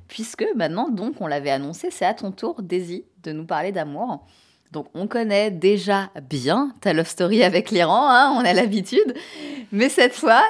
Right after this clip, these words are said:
tu voulais nous parler plus précisément du persan, parce qu'en fait, je sais pas si on l'a déjà dit ici, mais si t'es partie à Téhéran, c'est notamment pour étudier cette langue. Et il semblerait que ça t'a aussi appris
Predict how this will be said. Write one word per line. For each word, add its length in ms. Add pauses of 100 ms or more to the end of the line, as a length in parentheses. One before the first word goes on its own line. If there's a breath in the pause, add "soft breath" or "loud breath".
tu 160
voulais 380
nous 180
parler 320
plus 240
précisément 880
du 260
persan, 480 (360 loud breath)
parce 240
qu'en 160
fait, 260
je 80
sais 140
pas 100
si 140
on 20
l'a 120
déjà 180
dit 220
ici, 260
mais 80
si 180
t'es 140
partie 580
à 140
Téhéran, 420
c'est 160
notamment 440
pour 200
étudier 380
cette 320
langue. 320 (600 loud breath)
Et 340
il 100
semblerait 480
que 120
ça 140
t'a 360
aussi 460
appris 380